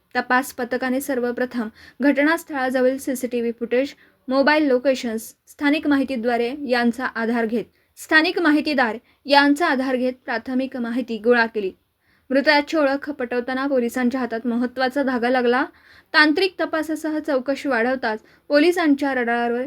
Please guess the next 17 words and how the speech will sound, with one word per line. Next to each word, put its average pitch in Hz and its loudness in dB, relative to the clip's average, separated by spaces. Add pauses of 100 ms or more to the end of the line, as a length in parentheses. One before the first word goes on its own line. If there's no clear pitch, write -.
(120)
एक 294 0
संशयित 262 0
व्यक्ती 226 -4
समोर 214 -6
आली. 190 -6 (580)
त्याच्या 233 -2
हालचाली, 254 0 (160)
रात्रीची 285 0
उपस्थिती 240 -4 (240)
आणि 285 6
वर्तन 247 0
यावरून 254 0
गुन्ह्यातील 247 -2
सहभागाची 226 -4
शंका 220 -6 (160)
अधिक 247 0
बळावली. 185 -4